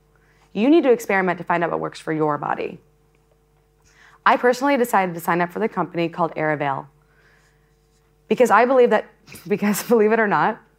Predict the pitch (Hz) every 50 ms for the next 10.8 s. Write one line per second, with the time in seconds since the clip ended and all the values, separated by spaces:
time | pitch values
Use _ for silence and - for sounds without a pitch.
0 | _ _ - 175 170 175 214 220 220 220 208 190 196 190 208 196 170 170 180 -
1 | 202 202 208 185 - - 180 185 175 170 160 160 - - 190 185 - 208 190 -
2 | _ - - 180 160 185 269 370 - _ _ _ _ _ - - _ _ _ _
3 | _ _ _ _ _ _ _ _ _ _ - - 208 214 220 214 202 262 339 -
4 | - 285 254 240 233 220 220 214 202 214 208 208 - - 226 220 214 233 262 269
5 | 214 190 180 185 180 180 185 180 - - - - - 196 180 180 165 165 170 160
6 | 170 170 165 165 - 170 170 160 - - - 180 175 190 185 - 226 220 220 247
7 | 262 254 - - - 202 190 - 208 214 214 - - 226 208 185 185 180 180 165
8 | 160 175 175 175 180 175 190 190 170 165 165 165 - 175 160 160 160 202 240 277
9 | 302 - _ _ _ _ _ _ _ _ - 202 196 226 220 202 190 - - -
10 | - 202 202 202 202 190 190 180 170 165 165 - - 160 151 156